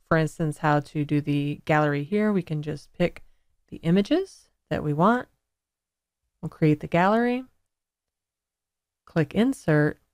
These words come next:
and now this has a gallery here. We'll save that,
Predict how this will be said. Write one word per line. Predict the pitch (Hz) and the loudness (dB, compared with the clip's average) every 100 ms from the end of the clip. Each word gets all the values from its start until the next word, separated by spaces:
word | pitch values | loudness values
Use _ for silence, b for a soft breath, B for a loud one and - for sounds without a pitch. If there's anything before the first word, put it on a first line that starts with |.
| _ _ _ _ - | _ _ _ _ -4
and | 156 | 0
now | 151 147 | 2 2
this | 151 151 | 2 -2
has | - 151 | 0 -2
a | 151 | -2
gallery | 143 139 139 143 156 143 | -2 -2 -2 -6 -12 -8
here. | - - - _ _ _ _ _ _ _ _ _ _ _ _ _ _ _ _ _ _ _ _ _ _ _ _ _ _ | -8 -8 -10 _ _ _ _ _ _ _ _ _ _ _ _ _ _ _ _ _ _ _ _ _ _ _ _ _ _
We'll | 170 | -6
save | 151 - 147 151 | -4 2 2 2
that, | 190 285 - | 0 0 -4